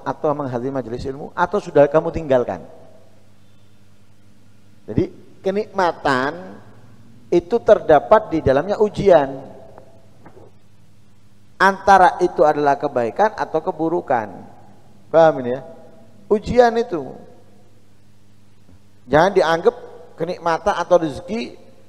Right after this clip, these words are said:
itu adalah sebuah kenikmatan yang harus hanya kita syukuri. Lah, kamu meninggalkan mensyukuri itu berarti kamu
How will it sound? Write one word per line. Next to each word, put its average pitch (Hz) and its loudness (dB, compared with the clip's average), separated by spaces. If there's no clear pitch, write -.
itu 165 -2
adalah 165 6
sebuah 160 2
kenikmatan 160 -2
yang 151 0
harus 139 0
hanya 143 -4
kita 165 -2
syukuri. 156 -4
Lah, 143 6
kamu 208 4
meninggalkan 233 2
mensyukuri 214 2
itu 262 -2
berarti 175 4
kamu 202 2